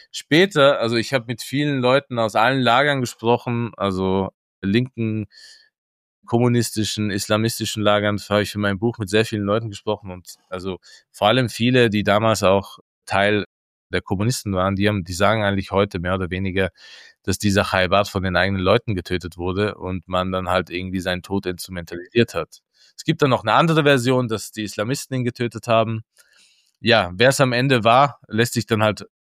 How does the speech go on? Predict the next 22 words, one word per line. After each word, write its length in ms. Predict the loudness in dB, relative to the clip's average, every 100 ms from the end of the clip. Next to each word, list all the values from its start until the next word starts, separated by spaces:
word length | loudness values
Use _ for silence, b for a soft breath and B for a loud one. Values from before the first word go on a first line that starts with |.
| _
sehr 300 | -4 0 2
schwer 440 | 2 2 4 2 0
rekonstruieren, 840 | -2 -2 -4 -4 0 2 2 0
so 160 | 0 -2
wie 80 |
vieles 340 | 0 0 0 0
in 80 | 2
der 120 | 2
afghanischen 480 | 2 0 0 -4 -10
Geschichte. 520 | -6 -8 -4 -6 -6 b b b b _
Aber 680 | 0 0 2 2 4 4 2 -4 _
ja, 260 | -6 0 0
ich 120 | -2
denke, 240 | -6 -6 -8
das 200 | -10 -4
ist 100 | 0
auch 220 | 0 0
ein 100 | -6
wichtiger 320 | -4 0 0
Aspekt, 400 | -2 -6 -8 _
den 120 | -4
man 260 | -2 -4